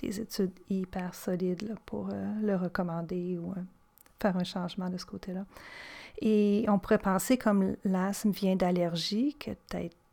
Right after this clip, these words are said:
d'éviter l'exposition à des allergènes, euh, pourrait aider, ou limiter la, euh, le développement de l'asthme, mais encore là, les études, euh, manquent.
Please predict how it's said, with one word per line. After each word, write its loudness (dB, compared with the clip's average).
d'éviter 0
l'exposition -2
à 4
des 2
allergènes, 2
euh, 0
pourrait 6
aider, 2
ou 2
limiter 2
la, -2
euh, 2
le 0
développement 4
de 0
l'asthme, -2
mais 2
encore 0
là, 4
les 0
études, -4
euh, 0
manquent. 4